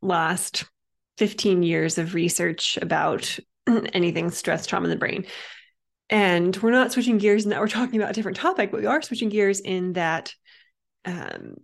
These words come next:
we're not, I'm not, not doing a book study today. Book study, that's what I called it. Uh, what I would like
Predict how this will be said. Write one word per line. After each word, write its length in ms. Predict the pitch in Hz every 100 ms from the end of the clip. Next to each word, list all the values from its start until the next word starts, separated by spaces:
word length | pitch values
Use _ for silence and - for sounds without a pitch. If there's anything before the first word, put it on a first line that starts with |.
| _ _ _ -
we're 100 | 185
not, 260 | 185 160 - _
I'm 60 | 185
not, 160 | 160
not 180 | - 160
doing 160 | 160 160
a 40 |
book 140 | 156 -
study 220 | - -
today. 340 | - - 208 -
Book 120 | 226
study, 200 | - -
that's 220 | 110 -
what 60 | -
I 40 |
called 200 | - -
it. 160 | - - _ _ _
Uh, 360 | 196 175 - 98 - - _ _
what 720 | 190 196 214 240 - - - - - _ _ -
I 180 | 190
would 180 | 190 180
like 220 | 170 170